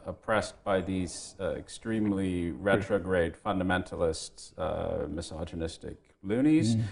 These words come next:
Speaker 1: and we have to, uh, a-, as we, uh, as we go in and,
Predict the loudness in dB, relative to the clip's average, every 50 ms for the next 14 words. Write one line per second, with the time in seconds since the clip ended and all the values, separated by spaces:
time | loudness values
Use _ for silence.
0 | -6 -12 -20 -20 _ _ -4 -2 0 2 4 4 4 4 2 0 -2 -4 -2 -2
1 | 2 4 6 4 4 4 0 -6 -4 -4 -4 -6 -6 -8 -10 -12 -10 -4 0 2
2 | 2 4 4 4 4 4 4 4 2 2 0 0 -2 -2 0 2 2 2 2 2
3 | 0 0 0 2 0 -2 -4 -6 -10 -14 -18 -20 -20 -20 -18 -16 -14 -14 -14 -14
4 | -14 -14 -16 -16 _ _ _ _ -4 -4 -4 -4 -4 -4 -2 0 2 4 4 4
5 | 4 4 2 2 0 -2 -2 -2 0 -2 -2 -4